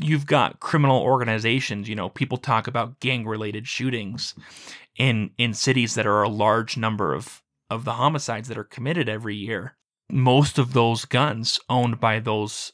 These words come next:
members of these criminals organizations are not registered. They were not purchased with a background check.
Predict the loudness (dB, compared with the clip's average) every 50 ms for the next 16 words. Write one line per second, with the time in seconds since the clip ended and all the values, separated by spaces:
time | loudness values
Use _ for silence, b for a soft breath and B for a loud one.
0 | _ _ -2 0 2 2 4 4 4 4 4 2 0 -4 -4 -4 0 2 2 2
1 | 2 0 0 0 0 2 2 0 -2 -2 -2 -2 -2 -2 -2 -4 -6 -6 -8 -8
2 | -10 -12 -14 _ _ _ _ _ _ _ _ _ _ _ _ _ _ _ 2 4
3 | 4 4 4 4 4 6 6 6 4 2 0 -4 -8 -10 -10 -10 -4 0 0 2
4 | 2 0 -4 0 2 2 2 2 0 -4 b b b b b b 0 2 2 4
5 | 2 2 0 2 2 2 2 4 2 0 -2 _ -4 0 0 0 2 0 -2 -2
6 | -2 -2 -2 -2 0 0 0 0 0 -2 -2 -4 -4 -4 -2 -2 -2 -2 -2 -6
7 | _